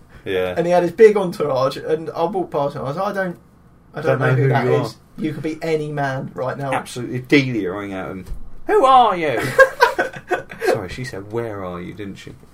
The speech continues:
Speaker 2: Yeah.
Speaker 1: Um,
Speaker 2: Yeah, that, it doesn't work,
Speaker 1: it
Speaker 2: but,
Speaker 1: does
Speaker 2: uh,
Speaker 1: to a degree.
Speaker 2: to a degree.
Speaker 1: Um,
Speaker 2: Sixty degrees.
Speaker 1: Uh, six degrees north.
Speaker 2: <laughs> Do you want a, uh, another top tip super quickly, Sam?
Speaker 1: Mm.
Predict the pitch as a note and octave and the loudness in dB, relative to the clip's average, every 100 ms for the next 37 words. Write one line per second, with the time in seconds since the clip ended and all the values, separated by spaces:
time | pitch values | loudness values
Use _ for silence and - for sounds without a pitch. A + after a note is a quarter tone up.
0 | - F#3+ F#3+ F3 E3 - - - - - | -8 2 6 6 4 -4 -18 -20 -16 -4
1 | A2 D#3+ D3+ D3+ F3+ E3 G#3 A3+ A3 F#3 | 0 2 2 4 2 2 -2 0 0 0
2 | E3 C3+ C3 C#3 D#3 D#3 D3+ C3 - A2+ | -2 -2 0 2 2 4 4 4 0 -6
3 | A#2+ G#2 - - A2+ G#2+ A2+ B2+ G4+ G#3 | -2 -2 -2 -2 2 2 2 4 6 6
4 | D#3 C#3 C3 C3+ C3+ - - C3 C3 C3+ | 4 -4 -2 -2 -4 -10 -2 2 4 2
5 | B2 - - C#3+ C3 C3 B2+ B2 B2+ - | -2 -6 -6 -6 -6 -6 -4 -2 -4 -8
6 | - - - A#2 A2 G#2+ G#2 G2+ G2 - | -18 -20 -4 0 0 0 -2 -4 -8 -10
7 | - - - - G#2+ A2+ A#2 G#2 G2+ G#2+ | -10 -10 -10 -12 -10 -8 -8 -10 -10 -8
8 | F#2+ F2+ - - - - - - B2+ - | -8 -10 -14 -8 -2 -2 -2 -4 -4 -6
9 | - - - - - A3+ F#4+ - A3+ - | -12 -14 -16 -20 -8 -6 -4 -6 -8 -2
10 | D4 D4 C4 B3+ B3 B3 A#3+ A#3+ G#3 A3+ | 2 2 4 6 6 8 6 4 0 -2
11 | G#3+ A3+ - - G3 - A3 - C#3+ C#3+ | 4 2 2 -2 -6 2 2 2 -4 -4
12 | D3+ G3+ D3 C3+ A2 | -4 -4 -2 -2 -2